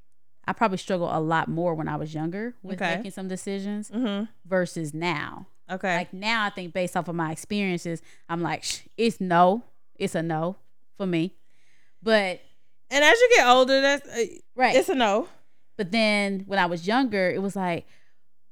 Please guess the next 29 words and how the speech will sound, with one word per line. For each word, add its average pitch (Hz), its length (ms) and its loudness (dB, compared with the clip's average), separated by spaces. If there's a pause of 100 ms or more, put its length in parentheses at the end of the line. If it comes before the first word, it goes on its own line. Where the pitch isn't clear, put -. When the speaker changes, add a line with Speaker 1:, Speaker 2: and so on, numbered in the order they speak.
(100)
Speaker 1:
"Okay, 196 160 -14
well, 180 120 -4
I'm 170 60 -6
trying 220 260 -4
to 208 40 -2
fit 190 200 -4
in 185 160 -2
here. 180 300 -4
I'm 160 140 -4
trying 202 260 -6
to 190 60 -4
get 170 280 -8 (320)
this 196 200 -2
done. 170 360 -2
And 165 120 -2
so 180 120 -8
I 160 80 -6
probably 185 320 -6
should - 240 -12
do 196 160 -6
that 175 320 -2
for 170 140 -8
that." 185 340 0
And, 165 180 -6 (380)
like, 170 160 -2
I'm, 170 200 0 (120)
you 185 120 -4
know, - 280 -6 (100)
it, 254 180 -4